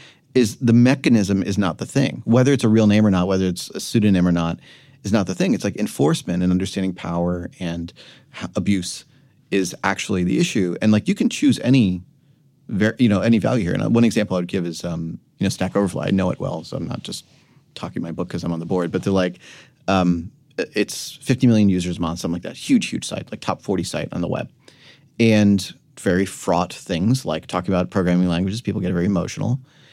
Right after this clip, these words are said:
and allows people to be completely anonymous. Now, the site is like, it should be more welcoming, like, there are challenges around how friendly it is, but there are not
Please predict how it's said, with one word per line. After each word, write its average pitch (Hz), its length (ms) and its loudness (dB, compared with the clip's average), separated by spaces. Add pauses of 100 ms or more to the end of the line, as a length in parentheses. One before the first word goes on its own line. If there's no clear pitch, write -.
(260)
and 110 140 6
allows 107 320 4
people 123 220 -4
to 107 40 2
be 104 40 2
completely 95 380 -4
anonymous. 110 520 0
Now, 110 140 4
the 104 100 2
site 151 220 4
is 110 100 2
like, 95 180 2
it 107 80 -2
should 127 160 2
be 113 80 6
more 98 160 4
welcoming, 87 400 0
like, 82 140 -4
there 85 100 -2
are 85 40 0
challenges 82 460 -4
around 80 280 -4
how 110 120 -8
friendly 107 360 2
it 78 60 -2
is, 78 180 -6 (260)
but - 120 -4
there 135 140 6
are 117 80 6
not 127 360 4